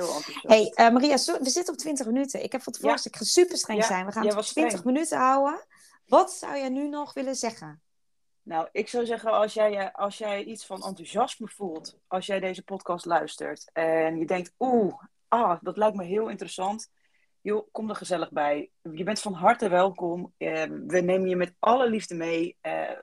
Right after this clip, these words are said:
Speaker 1: maak je geen zorgen als je iets van een twijfel voelt of als je het spannend vindt. Eh, g-, het is maar goed ook, weet je wel. Het is heel oké om een twijfel of een spanning te voelen. Eh, want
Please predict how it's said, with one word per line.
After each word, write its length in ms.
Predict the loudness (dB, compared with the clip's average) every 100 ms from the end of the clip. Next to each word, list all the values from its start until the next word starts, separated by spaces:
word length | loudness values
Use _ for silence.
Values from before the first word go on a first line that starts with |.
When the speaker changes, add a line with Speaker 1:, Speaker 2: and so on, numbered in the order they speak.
| -8
Speaker 1:
maak 240 | -2 -2
je 80 | -2
geen 200 | -8 -6
zorgen 420 | -2 -2 -2 -4
als 160 | -6 -6
je 80 | -8
iets 140 | -8
van 100 | -8
een 80 | -8
twijfel 400 | 4 4 6 0
voelt 280 | -6 -8 -10
of 120 | -8
als 180 | -8 -6
je 60 |
het 100 | -8
spannend 420 | -4 4 4 4 -2
vindt. 260 | -8 -8 -14 -20 -20 _ -4
Eh, 200 | -2 -2
g-, 80 | -6
het 100 | -16 -14
is 40 | -6
maar 120 | -6
goed 240 | -4 -4
ook, 240 | 0 0 0
weet 160 | -4
je 60 | -2
wel. 80 | 0
Het 100 | 0
is 100 | -2
heel 200 | 2 2
oké 560 | 0 -2 0 0 0 -2
om 180 | -6 -8
een 140 | -14
twijfel 360 | -4 -2 0 -4
of 160 | -8
een 60 | -10
spanning 400 | -6 -4 -4 -6
te 80 | -12
voelen. 400 | -8 -6 -8 -10 _ _ _ -2
Eh, 240 | 0 2
want 300 | 0 -2 -6